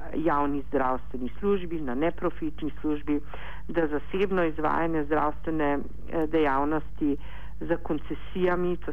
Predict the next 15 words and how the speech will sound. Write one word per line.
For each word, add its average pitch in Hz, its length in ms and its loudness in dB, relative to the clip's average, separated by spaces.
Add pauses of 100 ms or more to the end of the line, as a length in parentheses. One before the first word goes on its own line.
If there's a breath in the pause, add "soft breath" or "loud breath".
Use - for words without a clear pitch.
se - 60 -2
pravi 151 280 0
na, 147 80 2
eh, 139 540 0
opravljanje 156 520 2
dejavnosti 143 580 0
na 139 200 2
zaseben 165 460 0
način, 156 380 0 (340 loud breath)
je 165 100 4
lahko 160 420 0
samo 156 200 0
v 147 100 -2
primeru, 196 560 2 (520 loud breath)
ko 214 300 2